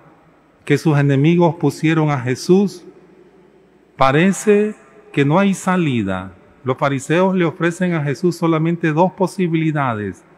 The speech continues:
respetar la ley o negarla. Pero Jesús no cae en la trampa. Jesús no vino para hacer cumplir las leyes que destruyen a la persona. Más bien vino para enseñarnos una nueva ley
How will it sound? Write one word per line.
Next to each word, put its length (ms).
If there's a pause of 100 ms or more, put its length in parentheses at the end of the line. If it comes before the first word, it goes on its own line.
(440)
respetar 580
la 140
ley 360 (120)
o 100
negarla. 760 (760)
Pero 220
Jesús 400
no 200
cae 220
en 60
la 140
trampa. 540
Jesús 400
no 160
vino 320
para 260
hacer 460
cumplir 580
las 220
leyes 400
que 120
destruyen 600
a 60
la 160
persona. 720 (600)
Más 220
bien 320
vino 420
para 320
enseñarnos 840
una 240
nueva 320
ley 400